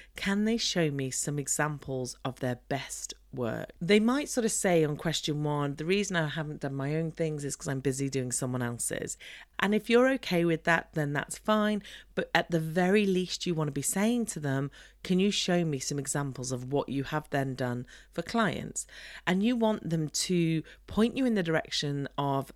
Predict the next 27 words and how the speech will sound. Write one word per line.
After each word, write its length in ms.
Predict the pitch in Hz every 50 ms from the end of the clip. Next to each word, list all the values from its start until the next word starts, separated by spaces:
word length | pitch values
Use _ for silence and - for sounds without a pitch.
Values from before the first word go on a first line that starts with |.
| _ _ _ _
clients 460 | - - - 170 185 214 233 226 -
that 140 | - 180 -
they're 100 | 175 165
currently 480 | 165 - - 165 160 160 165 - - 185
working 500 | 160 151 139 131 127 - - 135 127 127
with, 300 | 127 127 135 156 160 - - - - - - -
so 140 | - - 190
you 200 | 175 156 170 185
can 280 | - - 185 190 180 165
watch 320 | 180 165 - - - -
them 200 | 139 135 135 143 -
over 180 | - 147 135 147
time 640 | - - - - 175 165 151 135 131 139 139 135
to 160 | 131 - -
make 260 | 147 151 156 147 - -
sure 400 | - - 156 143 139 139 135 - - - - - - -
that 140 | - 131 -
posts 360 | - - 143 143 147 - -
are 40 | 156
going 240 | 147 151 147 151 151
out 160 | 147 135 -
regularly, 520 | - 139 139 131 - 147 139 143 143 139 131
that 160 | 131 - -
they're 160 | 113 110 107
interacting 560 | 107 - - 143 151 - - - - 147 143
with 160 | 139 131 -
people. 480 | - 151 143 135 - - 135 131 127 -